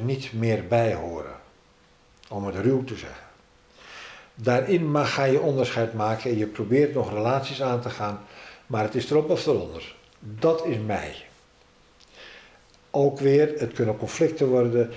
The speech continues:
Het kan zijn dat je erin moet en dat je weer terug moet nemen, gas.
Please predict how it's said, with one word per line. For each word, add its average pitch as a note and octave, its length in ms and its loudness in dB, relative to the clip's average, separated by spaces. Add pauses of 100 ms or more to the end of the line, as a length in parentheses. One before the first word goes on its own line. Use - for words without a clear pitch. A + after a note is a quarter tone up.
(160)
Het A2+ 140 -4
kan C3 160 2
zijn A2+ 220 0
dat A2+ 180 -2
je A2 260 -8 (240)
erin D3+ 400 0
moet C3+ 240 0
en B2 100 -2
dat A#2+ 200 0
je A2 100 -2
weer G#2 240 -4
terug - 320 2
moet C3+ 240 -2
nemen, A#2 400 0
gas. - 480 -4